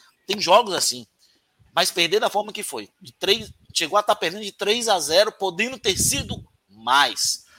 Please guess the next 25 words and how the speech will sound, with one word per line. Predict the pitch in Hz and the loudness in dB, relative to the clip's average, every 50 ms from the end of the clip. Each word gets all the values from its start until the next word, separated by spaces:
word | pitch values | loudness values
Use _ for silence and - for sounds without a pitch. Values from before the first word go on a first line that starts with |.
| _ _ _ | _ _ _
Levando | 127 143 160 196 233 214 | -2 0 0 0 -2 -2
três | - - 226 240 202 | -2 -2 -2 0 0
a | 185 156 | -2 -2
um, | 156 202 196 | -2 -6 -10
perdendo | - _ 180 160 160 156 214 233 220 185 _ _ | -8 _ -4 -4 -2 -2 -4 -4 -4 -8 _ _
pênalti, | - 165 175 190 175 143 127 - - | -2 0 0 0 0 -4 -6 -8 -10
com | - - 202 | -8 -8 -6
o | |
jogador | 185 196 180 175 170 175 208 226 - | -4 -2 -2 -2 -2 -2 -6 -4 -4
acompanhando, | 175 185 - 190 190 - - 175 208 226 233 - _ _ _ _ _ _ _ _ _ _ _ _ _ _ _ _ _ _ _ _ _ - - - - _ | -6 -6 -4 -8 -12 -8 -6 -6 -6 -6 -6 -12 _ _ _ _ _ _ _ _ _ _ _ _ _ _ _ _ _ _ _ _ _ -12 -12 -12 -6 _
trotando | 233 240 214 - - _ - 214 233 254 247 214 156 127 110 _ _ _ | 0 0 0 0 -6 _ -4 -2 -2 -2 -4 -8 -12 -16 -18 _ _ _
o | 165 165 | 0 0
adversário | 170 165 175 170 165 151 - - 175 180 185 185 | 0 0 0 -4 -2 -2 0 2 2 2 2 0
em | 185 | -4
jogada, | 170 175 165 156 180 190 180 - _ | -4 -4 0 0 0 0 -2 -8 _
em | 190 160 | -4 -2
chute | - - 208 185 202 185 | -2 -2 -2 -8 -10 -12
de | 185 | -12
frente | 175 - 185 214 196 - | -12 -10 -10 -8 -10 -10
pro | - - 170 | -8 -6 -6
gol. | - 165 175 - - - - - - - - | -4 -2 -4 -4 -4 -6 -8 -8 -10 -10 -4
Isso | - - - | -4 -4 -4
não | 190 185 | -6 -10
pode | - - 165 165 165 | -4 -2 -2 -2 -2
acontecer. | 165 165 175 - - 180 165 - - 139 123 110 | -6 -10 -14 -12 -6 -2 -2 0 0 -2 -6 -10